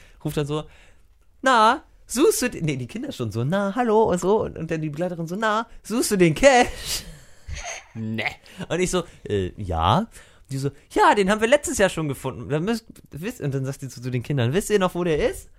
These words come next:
Speaker 1: Und dann die alle vorausgelaufen und so. Und dann
Speaker 2: Oh.
Speaker 1: da, da, wo ich schon geguckt hatte und ich habe ihn halt nicht gefunden und wollte halt schon wieder zurückgehen.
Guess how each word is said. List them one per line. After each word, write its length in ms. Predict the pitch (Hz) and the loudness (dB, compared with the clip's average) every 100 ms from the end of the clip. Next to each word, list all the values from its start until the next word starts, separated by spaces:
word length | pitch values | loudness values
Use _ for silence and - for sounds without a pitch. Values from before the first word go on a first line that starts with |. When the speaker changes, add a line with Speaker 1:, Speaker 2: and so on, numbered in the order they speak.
| - | -20
Speaker 1:
Und 160 | - 92 | -14 -8
dann 120 | 92 | -6
die 180 | 95 113 | -4 -2
alle 140 | 104 | -2
vorausgelaufen 760 | 98 92 104 - 156 165 165 165 | -2 -4 -4 -2 2 2 2 0
und 100 | 165 | -2
so. 260 | 175 208 208 _ _ _ _ | 0 -2 -4 _ _ _ _
Und 200 | 113 101 | -2 0
dann 100 | - | -2
Speaker 2:
Oh. 140 | 98 117 | -2 -2
Speaker 1:
da, 80 | 110 | 2
da, 240 | 156 165 | 4 4
wo 100 | 156 | 2
ich 120 | 143 | 0
schon 140 | - 147 | 0 0
geguckt 340 | 120 135 - | 2 0 2
hatte 300 | 185 190 190 | 0 2 0
und 80 | 147 | 0
ich 100 | - | -2
habe 100 | 139 | -2
ihn 60 | 123 | -2
halt 100 | - | -6
nicht 120 | - | -10
gefunden 300 | 117 127 123 | -8 -6 -6
und 100 | 107 | -2
wollte 260 | 131 151 | -2 0
halt 160 | 135 131 | -4 -4
schon 140 | 131 | -4
wieder 180 | 127 127 | -2 -4
zurückgehen. 540 | - 131 143 90 - | -4 -8 -6 -8 -8